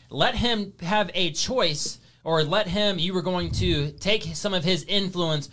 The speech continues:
on who that was gonna be the G M, who was gonna be the new head coach. And then after the, the, the C E O and president from a few years back went and said, "You can't let the inmates run the prison,"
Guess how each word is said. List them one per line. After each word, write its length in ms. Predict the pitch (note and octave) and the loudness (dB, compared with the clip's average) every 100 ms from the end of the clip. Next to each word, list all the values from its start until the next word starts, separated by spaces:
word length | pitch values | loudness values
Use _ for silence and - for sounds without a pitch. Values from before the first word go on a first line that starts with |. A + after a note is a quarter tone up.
| - | -12
on 460 | - E3+ D#3+ D3 C3 - - | -4 2 4 4 0 -6 -14
who 240 | - D#3+ F#3 | -2 2 4
that 120 | D3+ | 2
was 140 | D3+ | -2
gonna 160 | D3 D#3+ | -4 -4
be 140 | D#3 | -4
the 100 | D3+ | -4
G 220 | B2 D3 | -4 -4
M, 100 | C3+ F#2+ - _ _ _ _ - | -4 -6 -16 _ _ _ _ -6
who 160 | E3+ G3 | 0 2
was 140 | F#3 | 4
gonna 200 | D#3+ D#3+ | 2 0
be 100 | D3+ | -2
the 140 | C#3+ D3 | -4 -2
new 140 | D3 | -2
head 260 | C#3 C3+ - | 0 -2 -2
coach. 460 | C#3+ - - - - - - - | -4 -4 -10 -18 -18 -20 -20 -8
And 140 | E3+ | 0
then 140 | F#3+ F3+ | 2 2
after 400 | F#3+ C4+ - A#3 | 0 -2 0 0
the, 160 | F3+ | 0
the, 360 | D3+ B2+ C#3+ A#2+ | 0 2 2 0
the 120 | A#2+ B2+ | -4 -6
C 300 | - A#3+ A#3 | -4 0 2
E 60 | |
O 80 | G#3 | 2
and 160 | F3+ D#3 | 2 0
president 480 | G#3 A3+ F#3+ E3+ | 0 2 0 -2
from 100 | D#3+ | -2
a 60 | D#3 | -6
few 200 | D#3+ G3+ | -4 -4
years 300 | F#3+ F3 C3 | -2 -2 -2
back 340 | - G#3+ A3 | 2 4 2
went 180 | E3+ D#3+ | 0 -6
and 100 | D3+ | -4
said, 340 | - G#3 F#3+ C#3+ | 2 4 4 2
"You 100 | D#3+ | 0
can't 300 | F#3+ E3+ D#3 | 2 0 2
let 160 | D#3+ | 0
the 160 | C#3+ D#3+ | 2 2
inmates 400 | F3+ D#3+ D3+ - | 2 2 0 2
run 160 | D#3 | 0
the 80 | B2+ | 0
prison," 880 | G#2 F3+ C4+ D3 G#2 - - - - | 0 2 2 2 -2 -4 -4 -6 -8